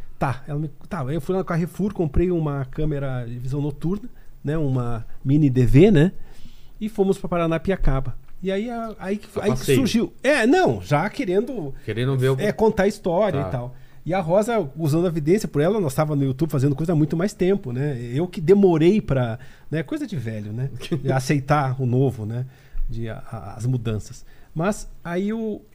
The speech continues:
Speaker 1: aí nós fomos lá em Paranapiacaba, aí entrevistamos o, a senhora, que era, eh, né, que tinha muitos casos, aí fomos no, no doutor Joel, que tinha um restaurante,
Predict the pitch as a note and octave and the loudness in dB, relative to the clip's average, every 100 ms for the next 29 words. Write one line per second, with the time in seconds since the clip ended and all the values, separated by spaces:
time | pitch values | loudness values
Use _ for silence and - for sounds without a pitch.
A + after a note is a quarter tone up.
0 | - E3+ F#3+ G3 G3 G3+ F#3 F#3 F3+ F3+ | -14 -6 -4 -2 -2 -2 -2 -2 -2 -4
1 | F3 D#3+ F#3+ - F#3 G#3 G3 G3 F3+ F3 | -4 -6 -8 -6 -6 -6 -6 -6 -6 -4
2 | F#3+ F#3 F#3 F3 - F#3 D#3 - D#3+ D3 | -4 -4 -6 -8 -8 -6 -8 -10 -10 -8
3 | C3 - F#3 D#3+ F#3+ C3+ C#3 B2 G#2+ - | -10 -8 -6 -6 -6 -8 -8 -8 -12 -20
4 | - C3 C3 B2 C3 C3+ - - C#3+ A#2+ | -18 -12 -10 -6 -8 -8 -10 -2 -2 0
5 | B2 C3+ C3 - F3 F#3 D#3+ D#3 D3+ F3+ | -2 -2 -2 -6 -6 -6 -6 -6 -6 -4
6 | E3+ F3 D#3+ - E3+ E3+ D#3 - - - | -4 -6 -10 -8 -4 -4 -4 -8 -8 -4
7 | D3+ - E3+ D#3 G3 D#3+ F3 - C3 D#3 | -4 -2 0 2 2 2 -2 -4 -6 -2
8 | D3 C#3+ C#3+ - E3 C#3 D3 A#3+ - | 0 -2 -2 -4 -2 0 0 0 -6